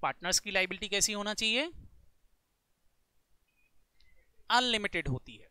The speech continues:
अब इस अनलिमिटेड पर बेटा हमारे अकाउंट के अंदर बहुत सारे क्वेश्चंस भी बनेंगे, इसलिए ये पॉइंट समझना बहुत जरूरी है। सर अनलिमिटेड लायबिलिटी का मतलब, अनलिमिटेड लायबिलिटी का मतलब समझाने के लिए मैं एक एग्जांपल ले रहा हूं नॉर्मल।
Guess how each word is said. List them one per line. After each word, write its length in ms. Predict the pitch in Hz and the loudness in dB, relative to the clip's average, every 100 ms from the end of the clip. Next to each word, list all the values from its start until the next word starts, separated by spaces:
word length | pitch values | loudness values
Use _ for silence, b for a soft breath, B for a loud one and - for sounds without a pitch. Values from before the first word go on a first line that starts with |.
| - - | -6 -2
अब 120 | 190 | 0
इस 180 | 196 - | 2 2
अनलिमिटेड 520 | 262 302 285 269 269 | 2 2 0 0 -2
पर 160 | - 269 | 0 -2
बेटा 200 | 233 269 | 2 0
हमारे 280 | 254 240 247 | 2 4 4
अकाउंट 380 | 226 214 226 226 | 4 4 4 2
के 120 | 226 | -2
अंदर 220 | 220 240 | -2 -2
बहुत 240 | 180 196 | 0 0
सारे 200 | 190 202 | 2 0
क्वेश्चंस 460 | 214 175 151 165 - | 2 4 6 6 2
भी 80 | 139 | 0
बनेंगे, 360 | 120 110 107 - - _ _ b b b - | -8 -12 -20 -20 -20 _ _ b b b 2
इसलिए 360 | 208 240 269 | 4 4 0
ये 180 | 226 233 | 0 0
पॉइंट 320 | - 170 196 | 0 0 0
समझना 360 | - 170 151 214 | -2 -2 -4 -6
बहुत 220 | 170 160 | -2 -4
जरूरी 300 | 127 110 104 | -4 -12 -18
है। 80 | 104 B B B B _ - - _ _ - - _ - - - | -20 B B B B _ -20 -20 _ _ -20 -20 _ -20 -14 2
सर 180 | 247 262 | 4 4
अनलिमिटेड 500 | 240 269 311 311 349 | 4 6 6 8 8
लायबिलिटी 360 | 320 302 294 320 | 10 8 4 2
का 80 | 311 | 4
मतलब, 380 | 285 - 294 - - - _ _ - - _ _ - - | 4 4 0 -2 -20 -20 _ _ -20 -20 _ _ -12 -4
अनलिमिटेड 440 | 330 359 359 359 | -2 -2 -4 -2
लायबिलिटी 320 | 277 254 269 | 0 0 -2
का 180 | 294 302 | 0 2
मतलब 260 | 240 220 277 | 2 0 0
समझाने 380 | 247 214 185 190 | 0 0 0 0
के 100 | 262 | -4
लिए 80 | |
मैं 100 | 294 | -4
एक 80 | 277 | -4
एग्जांपल 480 | 262 175 208 214 233 | -4 6 8 8 2
ले 100 | 180 | 0
रहा 100 | 160 | 2
हूं 100 | 262 | 2
नॉर्मल। 380 | 214 170 135 | 2 2 0